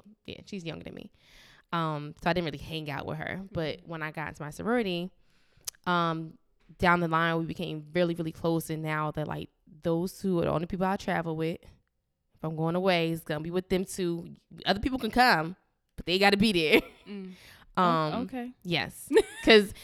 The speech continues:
Speaker 1: it's just something about vacation. Like, I like to have fun, but I like to relax. And not everybody wanna do that. Some people always wanna turn up, or some people don't like to do things that everybody wanna do. But we just always are always on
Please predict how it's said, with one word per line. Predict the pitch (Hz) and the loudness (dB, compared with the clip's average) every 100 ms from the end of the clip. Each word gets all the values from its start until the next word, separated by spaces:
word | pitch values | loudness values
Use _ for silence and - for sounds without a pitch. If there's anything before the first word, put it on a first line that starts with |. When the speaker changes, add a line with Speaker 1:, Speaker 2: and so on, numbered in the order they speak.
| - - | -16 0
Speaker 1:
it's | 277 339 | 2 4
just | 392 | 2
something | 349 311 294 | 2 0 2
about | 262 233 | 0 2
vacation. | 202 190 - 196 - 185 | 2 2 0 0 0 -2
Like, | 175 165 | -2 0
I | 180 | 0
like | 196 208 - | 0 -2 -4
to | 185 | -2
have | 202 185 | 0 -2
fun, | - 208 220 | -2 -4 -2
but | 202 | -2
I | 175 | -2
like | |
to | 180 | -4
relax. | 170 160 170 185 - - - - | -6 -2 -2 -2 -6 -20 -20 -8
And | 214 | -2
not | 190 | 0
everybody | 254 247 | 2 2
wanna | 214 202 | 2 0
do | 185 | -2
that. | 160 | -4
Some | 214 | -4
people | 208 202 | -6 -4
always | 196 202 | -4 -2
wanna | 185 | -2
turn | 180 - 180 175 | -4 -4 -2 0
up, | 165 - | -2 -6
or | - 170 | -4 -4
some | 165 190 | -2 -4
people | 180 | -4
don't | 185 180 | -4 -4
like | 165 165 | -6 -10
to | |
do | 156 170 175 | -8 -6 -4
things | 165 160 160 | -6 -8 -10
that | 156 | -10
everybody | 156 160 160 | -8 -8 -10
wanna | 151 | -10
do. | 156 156 | -10 -8
But | 160 | -6
we | 160 190 | -4 -6
just | 185 175 - | -6 -8 -2
always | 180 170 170 | 0 0 -2
are | 165 - _ _ _ - | -6 -8 _ _ _ 2
always | 202 202 185 175 - | 6 6 6 2 -2
on | 165 160 | -8 -8